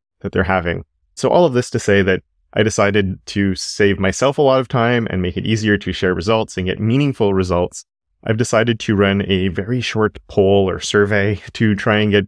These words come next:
uh, a little bit more information, uh, in a way that I can make better use of the data that comes out of it and share the data and hopefully make some useful content <laughs> around the co-, the,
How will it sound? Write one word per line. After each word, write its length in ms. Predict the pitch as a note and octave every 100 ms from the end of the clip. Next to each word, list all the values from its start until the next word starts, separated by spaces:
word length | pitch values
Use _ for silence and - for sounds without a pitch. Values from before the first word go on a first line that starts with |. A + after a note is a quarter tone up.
| -
uh, 180 | - -
a 60 |
little 160 | C3+ E3
bit 140 | F3+
more 200 | B2+ A#2
information, 880 | A2+ A#2 - G2 F#2+ F#2+ - G#2 G2 - _ _ -
uh, 160 | G2+ G2
in 140 | - G2+
a 60 |
way 180 | F#2+ F#2+
that 180 | F#2+ F#2
I 100 | F#2+
can 420 | - F#2 F2+ G2+
make 220 | G2 F#2 -
better 300 | F#2+ G2 G2
use 320 | G2 A2 -
of 400 | G2 F#2 E2+ F2 _
the 120 | G2
data 300 | F#2 F2+ G2
that 140 | G2 -
comes 220 | G2 A2+
out 100 | D#3+
of 80 | C3+
it 140 | C#3
and 120 | B2+
share 220 | - F#2
the 100 | G2
data 260 | F#2+ F#2+ G2
and 120 | G2
hopefully 380 | G2 G#2 G#2 G#2
make 240 | F2+ F2+
some 240 | - F#2 F#2 _ _ _ -
useful 420 | A#2 C#3 - D3
content 480 | - F#3 E3+ B2+ -
<laughs> 40 |
around 480 | A2 A#2 B2 C3+ B2+
the 100 | A2
co-, 160 | - -
the, 320 | G#2 G#2 F#2+